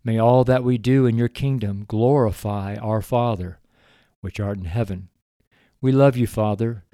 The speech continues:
and through your only begotten Son, our belief in the Lord Jesus, we receive eternal life. There is so much here that we want to pray about, but time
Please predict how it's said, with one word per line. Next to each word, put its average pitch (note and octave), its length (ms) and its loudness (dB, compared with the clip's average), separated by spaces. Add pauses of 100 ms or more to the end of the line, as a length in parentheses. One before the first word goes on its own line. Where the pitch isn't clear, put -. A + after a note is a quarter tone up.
(360)
and A2+ 120 -4
through C3+ 180 0
your B2+ 200 4
only D3 340 0
begotten C3 500 -4
Son, G2 500 -4 (160)
our G#2 140 -4
belief G#2+ 500 -2
in A#2+ 80 0
the A#2+ 100 0
Lord A2+ 300 0
Jesus, G#2 600 -4
we G#2+ 160 -2
receive A2 720 -4
eternal G#2+ 600 -6
life. G#2 460 -6 (720)
There B2+ 100 6
is A#2 120 4
so D3+ 160 4
much C#3+ 240 2
here C#3+ 300 4
that B2 160 0
we A#2+ 140 2
want A#2+ 300 0
to A2+ 80 -4
pray C3+ 300 0
about, B2+ 480 -4 (680)
but - 300 -8
time A#2+ 560 0